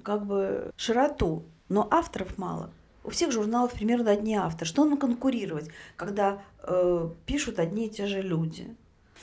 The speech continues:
Ну вот. А, м, на самом деле конкуренция серьезная была в девяностые годы,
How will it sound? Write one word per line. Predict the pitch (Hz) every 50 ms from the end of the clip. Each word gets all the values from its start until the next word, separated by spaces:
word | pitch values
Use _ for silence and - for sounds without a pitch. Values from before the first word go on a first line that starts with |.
| - - -
Ну | - - 226 240
вот. | 240 220 196 175 165 165 - - - _ _ _ _ _ -
А, | - - 180 185 180 180 175 175 175 - - - - _ _ _ _ - - -
м, | - 190 190 180 180 - - - _ _ _ _ _ _ - - - - - - _ - _ _ _ _ _ _ -
на | 170 185 202
самом | 202 - 285 339 339 294
деле | 247 247 220 196
конкуренция | 202 - 202 202 - 208 208 202 185 185 - - - - 165 165 165 160 - -
серьезная | - - 196 190 190 180 170 165 165 160 160
была | 175 208 254 294
в | 262
девяностые | 247 262 269 269 277 277 254 208 - - - - 165 165
годы, | 170 - - 160 160 - -